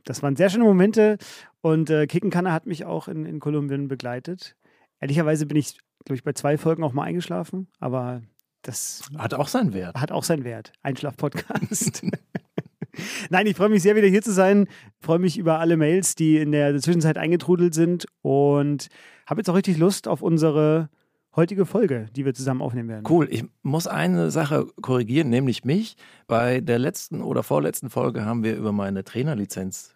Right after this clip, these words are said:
Speaker 2: gesprochen.
Speaker 1: Ja.
Speaker 2: Und Christian hat, äh, mich gefragt, wann ich die gemacht habe und so.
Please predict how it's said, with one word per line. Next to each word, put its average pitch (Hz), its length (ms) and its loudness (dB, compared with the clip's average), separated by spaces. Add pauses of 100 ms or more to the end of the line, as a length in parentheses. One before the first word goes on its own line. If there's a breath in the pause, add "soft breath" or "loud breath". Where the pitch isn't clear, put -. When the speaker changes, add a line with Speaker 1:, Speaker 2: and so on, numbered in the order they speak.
Speaker 2:
gesprochen. 139 640 -4
Speaker 1:
Ja. 127 320 -10 (380)
Speaker 2:
Und 120 200 -8
Christian 113 380 -2
hat, 107 100 -4 (180)
äh, 101 300 -4 (340 loud breath)
mich - 160 -10
gefragt, 104 440 -6 (120)
wann 107 240 -8
ich 104 100 -10
die 110 120 -8
gemacht 127 340 -2
habe 139 220 -2
und 131 240 -8
so. 170 300 -4